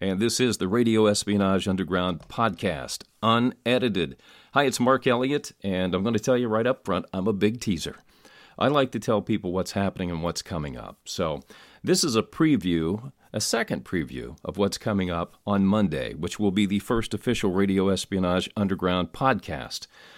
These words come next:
Uh, we got the Super Bowl coming up, and this weekend, we're gonna find out who the two teams are playing. Detroit at San Francisco, Kansas City at Baltimore. Who do I like?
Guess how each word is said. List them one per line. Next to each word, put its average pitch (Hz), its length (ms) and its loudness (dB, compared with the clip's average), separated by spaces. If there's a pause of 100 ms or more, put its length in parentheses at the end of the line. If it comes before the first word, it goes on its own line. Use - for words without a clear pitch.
(240)
Uh, 92 120 -2
we 113 100 0
got 135 140 2
the 123 80 0
Super 139 280 0
Bowl 87 240 2
coming 98 320 2
up, 90 240 0 (440)
and 98 400 2
this 120 200 0
weekend, 98 460 2
we're 101 80 0
gonna 104 140 0
find 101 280 0
out 95 140 0
who 104 100 -2
the 90 120 0
two - 180 -2
teams 95 340 -2
are 85 140 0
playing. 80 560 -4 (220)
Detroit 127 340 0
at 123 100 -2
San 123 220 2
Francisco, 123 640 0
Kansas 123 460 -2
City 117 240 0
at - 220 -6
Baltimore. 98 680 0
Who 127 120 4
do 123 140 2
I 101 120 2
like? 127 540 -2